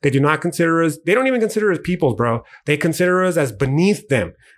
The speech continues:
okay? And they use philosophy to fucking justify this shit, which in turn shapes the real world lived experience of the people here in the border. And that's fucking ridiculous, dog. So that was kind of the impetus behind this fucking, um,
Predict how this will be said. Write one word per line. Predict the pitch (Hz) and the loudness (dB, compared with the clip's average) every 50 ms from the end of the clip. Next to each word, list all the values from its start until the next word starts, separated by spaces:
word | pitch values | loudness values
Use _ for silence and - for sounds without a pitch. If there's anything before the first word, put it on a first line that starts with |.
| - | -6
okay? | 131 131 131 - 160 165 170 | -4 -4 -2 0 0 2 2
And | 160 156 | 2 2
they | 165 160 | 2 0
use | 151 147 170 185 185 180 | 0 0 0 0 -2 -2
philosophy | - 175 156 156 156 170 185 180 - - 165 156 147 | -2 -2 -2 0 0 -2 -2 -4 -4 -2 0 0 0
to | 143 | 0
fucking | 143 - 156 151 156 160 139 | 0 -2 -2 -2 -2 -4 -2
justify | - 147 196 202 - 190 - 165 147 143 | 0 -2 -2 -2 -2 -4 -2 0 0 0
this | 143 143 139 | 0 0 0
shit, | - - 156 160 170 160 - _ _ _ | 0 0 0 -2 -2 -4 -8 _ _ _
which | - 147 156 147 | -2 -2 0 0
in | 165 156 151 | 0 -2 -2
turn | - - 185 202 226 214 202 190 180 - - _ _ | -2 -2 -2 0 0 2 2 0 0 -4 -8 _ _
shapes | - - - - - - 196 214 247 240 - - - | -8 -6 -4 -2 -2 0 0 0 0 0 -2 -4 -6
the | - 165 160 | -2 -2 0
real | 147 135 131 147 196 233 226 214 208 196 147 | 0 -2 -2 -2 0 2 2 2 0 0 -4
world | 117 117 131 175 196 196 202 196 156 131 | -6 -4 -2 0 0 0 0 -2 -4 -4
lived | 131 147 175 196 196 156 185 | -4 0 0 0 0 -2 -4
experience | - - - - 214 262 277 240 185 165 151 | -8 -8 -4 -4 -2 0 0 2 0 0 0
of | 160 156 139 | -2 -4 -4
the | 156 | -4
people | - - 170 165 - 185 | -4 -4 -4 -2 0 0
here | 175 143 131 143 151 | 0 0 0 0 0
in | 165 | 0
the | 175 147 | 0 -2
border. | - 196 254 311 320 226 147 - - - _ - - _ _ - | -2 -2 0 0 0 -2 -4 -6 -8 -12 _ -20 -20 _ _ -6
And | 170 156 165 | -2 0 0
that's | 170 175 170 - | 0 0 -2 -4
fucking | - - - - 196 208 202 214 208 202 196 165 131 - - _ _ _ _ - | -10 -6 -2 -2 -2 -2 0 -2 0 0 0 -2 -4 -8 -14 _ _ _ _ -6
ridiculous, | 127 143 160 143 113 143 160 156 - 147 120 110 104 95 | -2 -2 -2 0 0 -2 -2 0 -2 -2 -2 -2 -4 -2
dog. | 107 110 113 113 117 - - - - - - | -2 0 0 -2 -2 -6 -10 -20 -20 -18 -10
So | - 170 | -4 -2
that | 170 180 196 | 0 0 0
was | 208 208 | -2 -2
kind | - 208 214 | -2 -2 0
of | 214 196 | 0 0
the | 175 170 - | -2 -2 -2
impetus | 170 165 170 175 156 156 | -2 0 0 0 0 0
behind | 135 131 131 127 147 151 151 147 | 0 -2 -2 0 0 0 2 2
this | 143 139 | 0 0
fucking, | - - 143 139 - 139 135 127 | -2 -2 -2 0 0 0 2 2
um, | 123 120 120 117 113 110 113 131 - - | 0 0 0 0 0 0 -2 -4 -6 -10